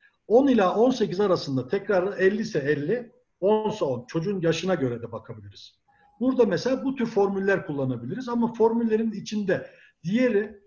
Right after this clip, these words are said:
diğer sorduğun sorunun cevabı, e, biz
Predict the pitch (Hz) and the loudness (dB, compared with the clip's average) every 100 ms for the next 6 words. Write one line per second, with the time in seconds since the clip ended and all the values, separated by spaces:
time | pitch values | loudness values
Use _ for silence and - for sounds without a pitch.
0 | - 175 233 233 196 175 160 139 175 175 | -6 0 0 2 0 0 -2 -4 -4 -4
1 | 170 160 202 196 165 226 226 _ _ _ | -4 -4 -2 0 -2 -4 -10 _ _ _
2 | _ 170 175 175 170 160 220 226 - - | _ -4 -2 -2 -4 -4 -4 -6 -10 -20